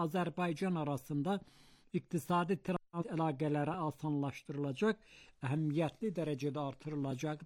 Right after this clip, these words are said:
Namdar deyib. A B Ş prezidenti Donald Trumpla Rusiyalı həmkarı Vladimir Putinin mümkün telefon danışığının müzakirə mövzuları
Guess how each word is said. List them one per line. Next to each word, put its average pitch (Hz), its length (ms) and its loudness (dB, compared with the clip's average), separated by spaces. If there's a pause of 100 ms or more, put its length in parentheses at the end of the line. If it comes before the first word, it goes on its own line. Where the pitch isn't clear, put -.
Namdar 127 480 -2 (140)
deyib. 240 240 -16 (2750)
A 175 140 2
B 240 100 8
Ş 294 160 4
prezidenti 220 960 4 (100)
Donald 214 420 4
Trumpla 175 760 2
Rusiyalı 202 480 2
həmkarı 170 640 2 (500)
Vladimir 214 720 4
Putinin 202 500 2
mümkün 196 580 4
telefon 175 600 -2
danışığının 151 760 0
müzakirə 151 560 0
mövzuları 135 680 0